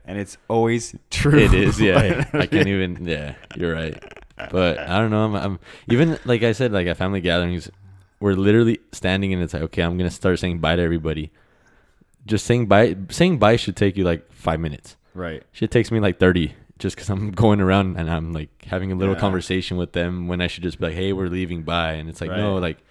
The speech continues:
Speaker 2: "Hey, I'm leaving, bye."
Speaker 1: You
Speaker 2: "Oh,
Speaker 1: know, it's,
Speaker 2: yeah,
Speaker 1: I
Speaker 2: I've
Speaker 1: just
Speaker 2: been
Speaker 1: thought
Speaker 2: this," and, like, yeah.
Speaker 1: It's interesting. I just thought of something 'cause, uh, with, yeah, like, with, since you said family gatherings or whatever,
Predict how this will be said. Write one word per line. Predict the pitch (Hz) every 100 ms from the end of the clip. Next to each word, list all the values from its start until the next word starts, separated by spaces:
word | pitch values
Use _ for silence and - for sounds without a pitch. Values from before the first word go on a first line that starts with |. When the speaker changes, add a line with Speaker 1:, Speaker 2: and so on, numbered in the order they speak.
| _ _ _ _ _
Speaker 2:
"Hey, | 104 107
I'm | 107
leaving, | 110 113 110 101
bye." | 107 113
Speaker 1:
You | -
Speaker 2:
"Oh, | 123
Speaker 1:
know, | 160 180
it's, | 185
Speaker 2:
yeah, | 185
Speaker 1:
I | -
Speaker 2:
I've |
Speaker 1:
just | 147 135
Speaker 2:
been | 143
Speaker 1:
thought |
Speaker 2:
this," | 147 151 147 131
and, | 117 101
like, | 87 80 -
yeah. | - 50 - _
Speaker 1:
It's | 107 104
interesting. | 123 120 113 107
I |
just | 123
thought | 117
of | 110
something | 101 95 92
'cause, | 101 87 - - _ _ _ -
uh, | - 92 92 90 90 90 87 - _ _ _ _
with, | 104 110 110 101 - - - _ -
yeah, | 107 117
like, | 107 104
with, | 104 92 - 76
since | - 107
you | 110
said | 98 98
family | 92 90 85
gatherings | 82 80 78 80
or | 80
whatever, | 78 76 76 73